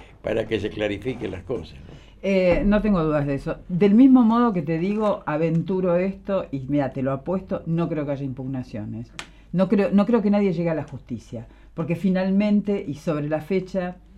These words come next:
Speaker 2: ¿quién va a querer llegar a la justicia con, con este antecedente? No creo que haya impugnaciones legales. Lo que sí creo que va a haber un intenso debate. Coincido con vos en que esa fi-,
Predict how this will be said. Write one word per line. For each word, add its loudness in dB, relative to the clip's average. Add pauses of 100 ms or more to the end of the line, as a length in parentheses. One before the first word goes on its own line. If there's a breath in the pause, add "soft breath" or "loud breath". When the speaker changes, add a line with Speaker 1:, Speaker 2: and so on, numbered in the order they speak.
(200)
Speaker 2:
¿quién -2
va -4
a -6
querer -8
llegar -8
a -4
la -4
justicia -8
con, -2
con 0
este 0
antecedente? -6
No 0
creo -2
que -2
haya -2
impugnaciones -2 (260 loud breath)
legales. -2
Lo 0
que -2
sí 0
creo 0
que 0
va 4
a 2
haber 2
un 2
intenso 0
debate. 0 (360 loud breath)
Coincido 2
con 4
vos 2
en -4
que -2
esa -6
fi-, -14